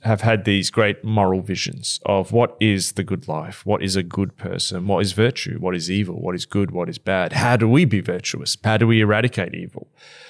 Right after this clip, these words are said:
Um, how do we be moral creatures? Um, but he talks about the fact that in the West, effectively what's happened is that's been under sort of a sustained attack. It's been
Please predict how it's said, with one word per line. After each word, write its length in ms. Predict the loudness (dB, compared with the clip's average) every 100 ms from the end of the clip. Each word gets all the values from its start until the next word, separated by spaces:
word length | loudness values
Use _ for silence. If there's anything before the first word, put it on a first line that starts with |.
| -6 0
Um, 540 | 4 6 4 2 -4
how 160 | 0 4
do 140 | 4
we 160 | 4 4
be 240 | 2 0
moral 560 | 0 2 4 6 4 0 -10 -2
creatures? 560 | -2 0 0 0 -2 -6 _ _ _ _ _ _ _ -2 2
Um, 300 | 2 2 -4 0
but 140 | 4
he 80 | 4
talks 220 | 4 4
about 160 | 4 2
the 40 |
fact 260 | 2 0 2
that 340 | 2 0 -4 _ -2
in 80 | 2
the 100 | 6
West, 380 | 6 4 -2 -4
effectively 600 | -4 0 0 2 2 4
what's 200 | 2 2
happened 280 | 2 0 -2
is 100 | 0
that's 160 | 2
been 180 | 2 2
under 140 | 4 4
sort 200 | 4 2
of 100 | 2
a 60 |
sustained 480 | 2 2 2 0 -2
attack. 480 | -4 -2 -2 -4 -8
It's 140 | -6
been 280 | -2 0 0